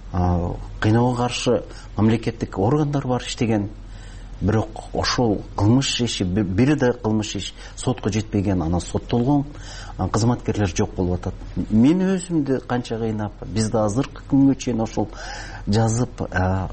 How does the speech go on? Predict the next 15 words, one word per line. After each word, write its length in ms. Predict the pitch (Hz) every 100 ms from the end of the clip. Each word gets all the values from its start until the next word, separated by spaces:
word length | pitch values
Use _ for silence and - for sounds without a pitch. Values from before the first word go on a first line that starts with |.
| -
чындыкка 400 | - 123 - 110
жеткире 380 | 101 - 117 104
албай 220 | 92 90
эле, 100 | 87
баары 320 | 82 117 113 90 -
жабылды. 460 | 90 85 80 87 - - - - - - - -
Мен 180 | 98 98
үстүмөн 560 | - 104 113 135 110 -
кыйнаган 360 | 101 104 92 92
адамдардын 520 | 87 90 82 85 76 - - - - - - - - -
кылмыш 240 | 90 87 -
иштер 240 | 98 82
баарын 320 | 87 90 80
жаап 180 | 156 147
салды. 300 | - 101 -